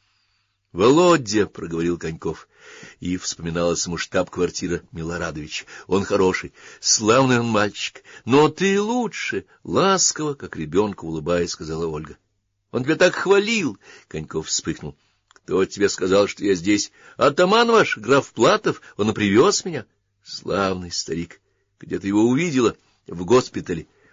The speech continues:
Он обходил раненых казаков, я при них состояла. Для тебя». Я спросила у него: «Как ты поживаешь?» Он спросил: «Как меня зовут?» Я назвалась.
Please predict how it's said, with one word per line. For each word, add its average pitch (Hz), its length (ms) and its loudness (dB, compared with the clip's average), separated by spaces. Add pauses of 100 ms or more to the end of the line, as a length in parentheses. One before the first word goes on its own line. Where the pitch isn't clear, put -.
Он 127 160 4
обходил 165 460 4
раненых 180 480 2
казаков, 185 520 2 (200)
я 151 180 4
при 147 160 0
них 143 220 -2
состояла. 95 580 0 (240)
Для 143 260 -2
тебя». 147 460 0 (960)
Я 139 160 2
спросила 135 500 2
у 120 40 0
него: 117 220 4
«Как 214 320 -2
ты 214 120 -4
поживаешь?» 165 600 0 (240)
Он 147 160 0
спросил: 160 520 0 (360)
«Как 110 280 0
меня 147 260 2
зовут?» 202 400 2 (280)
Я 95 180 0
назвалась. 107 640 0